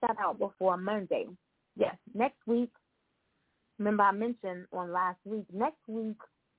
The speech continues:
all ladies in the house on Indie Fire next week. So I'm super excited for next week. Uh, 'cause yes, all ladies. Say what? Oh, tell 'em. No problem.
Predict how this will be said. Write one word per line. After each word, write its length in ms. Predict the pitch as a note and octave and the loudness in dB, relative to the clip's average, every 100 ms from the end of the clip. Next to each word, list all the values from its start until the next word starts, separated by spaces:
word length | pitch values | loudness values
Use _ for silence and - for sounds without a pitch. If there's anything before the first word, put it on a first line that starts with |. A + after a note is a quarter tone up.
| _ _ _ _ _ | _ _ _ _ _
all 180 | A#3 A#3 | 4 4
ladies 360 | A#3 G3+ E3 E3 _ _ G3 | 2 -4 -12 -20 _ _ -18
in 100 | F#3 | -14
the 60 | |
house 300 | F3+ F3 D#3 _ - | -8 -6 -8 _ -14
on 140 | F#3+ F#3+ | -12 -10
Indie 240 | F3+ F3 | -12 -8
Fire 220 | - E3+ E3+ | -2 -2 -2
next 220 | E3+ - - | -6 -8 -10
week. 120 | E3+ | -4
So 80 | - | 0
I'm 100 | E4 - | 0 0
super 260 | C4 G#3+ G3 | -2 2 2
excited 380 | - G#3 F#3 - | 2 2 2 -2
for 80 | F3 | -6
next 280 | E3+ - - | -8 -10 -12
week. 160 | E3+ - - - - _ - - | -12 -14 -20 -20 -20 _ -12 -8
Uh, 140 | F3 | -8
'cause 140 | - F#3 | -4 2
yes, 200 | F#3 E3 - | 2 2 -2
all 240 | A3+ B3+ | 0 0
ladies. 520 | A#3 G#3+ F3 C#4+ - - _ _ _ _ _ _ _ _ - G#3+ _ _ _ _ - | -2 -6 -10 -14 -16 -20 _ _ _ _ _ _ _ _ -20 -20 _ _ _ _ -10
Say 100 | G#3 | -8
what? 200 | A3+ - _ _ _ _ _ _ _ | -8 -12 _ _ _ _ _ _ _
Oh, 220 | A3 F3+ E3+ G#3+ _ _ _ | -4 -4 -6 -20 _ _ _
tell 180 | A#3+ C4 | -6 -6
'em. 100 | C4+ _ _ _ _ _ _ _ _ _ _ _ - | -12 _ _ _ _ _ _ _ _ _ _ _ -10
No 140 | G#3 | -8
problem. 480 | G3+ F#3 D#3+ - F#3 | -4 -2 -2 -4 -16